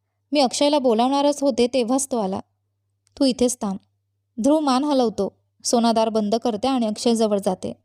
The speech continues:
अक्षय तिच्याकडे अश्रू भरलेल्या नजरेने पाहतो आणि बसून तिला मिठी मारतो.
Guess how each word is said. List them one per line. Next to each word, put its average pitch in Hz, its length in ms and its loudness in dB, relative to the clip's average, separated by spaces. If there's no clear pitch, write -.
अक्षय 226 360 0
तिच्याकडे 226 360 -2
अश्रू 220 260 0
भरलेल्या 220 420 0
नजरेने 220 420 0
पाहतो 226 360 -2
आणि 214 180 0
बसून 220 360 0
तिला 214 180 2
मिठी 214 240 -2
मारतो. 196 440 -6